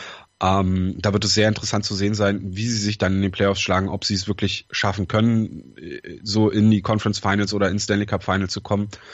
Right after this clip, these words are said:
Ähm, und San Jose war letztes Jahr im Stanley Cup Finale und das Team ist nicht schlechter und, und Brent Burns, äh, spielt erneut eine sehr, sehr starke Saison als Verteidiger,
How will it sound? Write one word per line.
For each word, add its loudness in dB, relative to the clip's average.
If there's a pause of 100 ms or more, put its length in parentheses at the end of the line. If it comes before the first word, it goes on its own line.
(300)
Ähm, 2
und -2
San 0
Jose 0
war 2
letztes -2
Jahr -2
im -8
Stanley -6
Cup -8
Finale -2
und 0
das -4
Team 0
ist -2
nicht 2
schlechter 2
und, -2
und -4
Brent 0
Burns, 2
äh, 2
spielt 0
erneut 2
eine 0
sehr, 2
sehr 0
starke 0
Saison -2
als -2
Verteidiger, 0